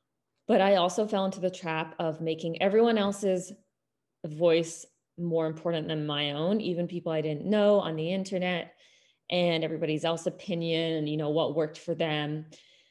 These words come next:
And this is where this can become dangerous, because when we make external voices the authority and we neglect our own, we become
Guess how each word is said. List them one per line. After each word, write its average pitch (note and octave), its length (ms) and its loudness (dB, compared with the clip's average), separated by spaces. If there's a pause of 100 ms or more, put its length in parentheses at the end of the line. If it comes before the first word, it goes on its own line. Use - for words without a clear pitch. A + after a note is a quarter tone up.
(400)
And G3 180 4
this G3+ 220 2
is A3+ 220 0
where F#3+ 520 6
this F3+ 160 -2
can F3 300 -2
become E3+ 320 -2
dangerous, E3+ 540 2
because D#3+ 260 -2
when F3+ 180 0
we A3 120 2
make G#3+ 280 0
external F3+ 500 -2
voices E3 420 0
the F3 100 -2
authority E3+ 500 0
and G#3+ 200 2
we E3 180 2
neglect D#3+ 640 -2
our D#3+ 180 -2
own, E3+ 380 -2
we F#3 120 -2
become F3 380 -4